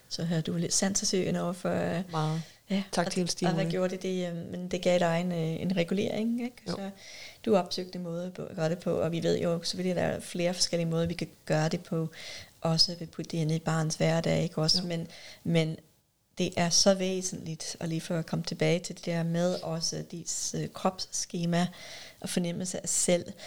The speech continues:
Speaker 2: Ja.
Speaker 1: men også vores indre sansning, som jeg ikke har nævnt endnu, hvad vi kalder interoception.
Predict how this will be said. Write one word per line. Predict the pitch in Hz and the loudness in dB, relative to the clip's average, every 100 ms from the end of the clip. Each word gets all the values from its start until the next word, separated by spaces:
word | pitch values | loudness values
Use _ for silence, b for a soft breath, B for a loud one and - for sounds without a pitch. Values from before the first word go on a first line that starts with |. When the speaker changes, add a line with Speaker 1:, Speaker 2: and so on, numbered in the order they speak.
| B 175 | B -2
Speaker 2:
Ja. | 175 | -2
Speaker 1:
men | - | 0
også | 185 180 | -2 0
vores | 180 170 - | -2 -4 -2
indre | 196 214 214 | -2 -2 -2
sansning, | 190 - 147 - 160 165 | -2 -2 -4 -4 -2 0
som | - | 2
jeg | 156 | 2
ikke | - | 4
har | 190 | 6
nævnt | 214 214 185 | 6 6 2
endnu, | 170 156 156 | 0 0 0
hvad | 120 | -2
vi | - | -4
kalder | - 160 160 - | 0 0 -2 -2
interoception. | 202 196 - - - 160 151 151 156 - - 196 - 165 147 | -2 -2 -4 -2 2 2 2 0 -2 -2 -4 -2 -4 -2 -2